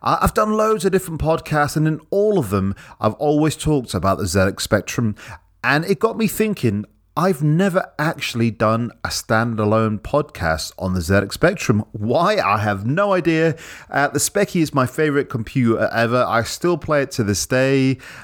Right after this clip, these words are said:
And yeah, so this is it. It's gonna happen. It's gonna be a Z X Spectrum podcast. So, okay, a little bit of history with me and the Specky, and then I'll talk a little bit about, uh, how the podcast is gonna work then.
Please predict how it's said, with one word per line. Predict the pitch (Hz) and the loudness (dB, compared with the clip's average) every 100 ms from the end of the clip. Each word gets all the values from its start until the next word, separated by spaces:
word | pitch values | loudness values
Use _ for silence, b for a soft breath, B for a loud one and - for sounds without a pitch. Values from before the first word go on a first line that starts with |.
| B | B
And | 101 107 110 117 - | 0 2 4 2 0
yeah, | 143 170 196 123 | -2 2 2 0
so | - 123 | -2 0
this | 127 - | 0 0
is | 139 123 | 0 0
it. | 135 - 113 | 0 -2 -4
It's | 107 | -4
gonna | - 123 120 | -2 0 0
happen. | 113 120 - 127 120 | 0 -2 0 -2 -2
It's | 127 - | -4 -2
gonna | 123 107 | 0 0
be | 131 117 107 107 | 2 2 2 -2
a | 95 98 | -2 -2
Z | 90 107 | 0 -2
X | 98 | -2
Spectrum | - 104 127 123 | -2 -2 0 0
podcast. | 143 180 - 95 87 - - | 0 0 0 2 2 -2 -8
So, | - 160 160 156 B B - | -6 -2 0 -2 B B -4
okay, | 143 | 0
a | 151 | 2
little | 208 247 | 2 2
bit | 220 214 | 2 0
of | - | 0
history | 202 - 202 196 | -2 -2 -2 0
with | 160 | 2
me | 170 180 175 160 | 2 2 0 0
and | 160 190 175 | 0 2 0
the | |
Specky, | - - 107 - 110 107 | 0 0 -2 0 0 2
and | 117 | 2
then | 131 | 2
I'll | 127 | 0
talk | - 147 - | 0 -2 0
a | 123 | 0
little | 139 110 | 0 0
bit | 120 101 | 0 0
about, | 107 113 113 107 B B B B B | 2 2 2 0 B B B B B
uh, | 104 107 107 101 | 0 2 2 0
how | 117 127 | -2 0
the | 117 | 0
podcast | - 117 - 113 107 | 0 0 0 -2 -2
is | 107 | -4
gonna | - 104 | 0 0
work | 101 120 113 - | 2 2 0 -2
then. | 95 101 | -2 -4